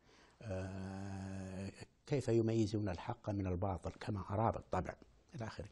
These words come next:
بعد سن ثمانية عشر لا أستطيع التحكم فيهم، هم أحرار. أنا أعطيتهم القاعدة الأساسية، البنية التحتية، بعد ذلك ماذا يفعلون فهذا شأنهم، هذا حياتهم وليست حياتي. فإن أخطأوا في يوم من الأيام لا يرجع يقول الوالد والله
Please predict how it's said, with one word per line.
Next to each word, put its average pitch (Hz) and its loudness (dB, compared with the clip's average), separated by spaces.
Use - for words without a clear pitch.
بعد 208 4
سن 233 4
ثمانية 175 0
عشر 202 -6
لا 180 -4
أستطيع 120 -6
التحكم - -10
فيهم، - -14
هم 147 0
أحرار. - -8
أنا 151 0
أعطيتهم 113 2
القاعدة 107 -4
الأساسية، - -10
البنية 113 4
التحتية، - -8
بعد 156 4
ذلك 131 2
ماذا 151 -2
يفعلون 143 -4
فهذا 107 -4
شأنهم، 98 -4
هذا 107 -8
حياتهم 123 -2
وليست 175 -2
حياتي. - -10
فإن 117 2
أخطأوا 117 0
في 123 -2
يوم 139 2
من 127 2
الأيام 147 -2
لا 180 0
يرجع 214 -4
يقول 107 -2
الوالد 95 0
والله - -4